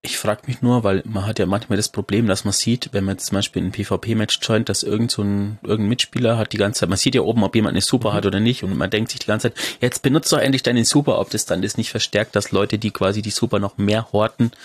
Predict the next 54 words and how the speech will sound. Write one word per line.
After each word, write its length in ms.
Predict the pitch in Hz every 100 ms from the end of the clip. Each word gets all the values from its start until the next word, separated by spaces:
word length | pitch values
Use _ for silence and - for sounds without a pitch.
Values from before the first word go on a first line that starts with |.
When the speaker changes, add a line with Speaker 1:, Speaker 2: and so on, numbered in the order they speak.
| - - _
Speaker 1:
weil's 340 | - 95 - - 101
tendenziell 500 | - 107 101 - 98
weniger 420 | 98 120 127 117
kommt 380 | 120 - 120 120 -
oder 220 | - 104
vielleicht 280 | - 92 -
auch 140 | 92
mehr 160 | 95 90
kommt. 380 | - 98 90 - -
Es 160 | -
wird 140 | - -
sich 100 | -
zeigen, 340 | - 90 92
wie 60 | 95
sich 140 | -
das 160 | 92 -
auswirkt. 420 | 90 - 98 - _ _
Speaker 2:
Ja, 200 | 139 135 131
das 100 | 123
stimmt. 320 | - 120 107 - _ _ _ _ _ _ _ _ _ _ -
Ich 60 |
könnte 160 | 151 156
mir 80 | 151
vorstellen, 300 | 151 151 143
dass 100 | 131
sie 80 | 131
tatsächlich, 340 | 127 131 123
wenn 80 | 127
du 80 | 123
nur 80 |
noch 160 | 120 123
im 80 | 117
drei 240 | 117 120
versus 240 | 117 110 -
drei 260 | 113 123
nur 120 | 139
noch 120 | 117 101
eine 240 | 113 135
Super 280 | 123 131 131
pro 160 | -
Runde 320 | 117 131 131 131
hast 160 | 131
und 60 | 117
du 60 |
hast 140 | 117 -
sie 100 | 117
voll, 220 | - 127
dass 160 | 120 -
du 60 |
sie 100 | 107
dann 160 | 110 104
sehr 220 | 110 113
gezielt 340 | 104 - 107
einsetzt. 540 | 80 95 98 98 -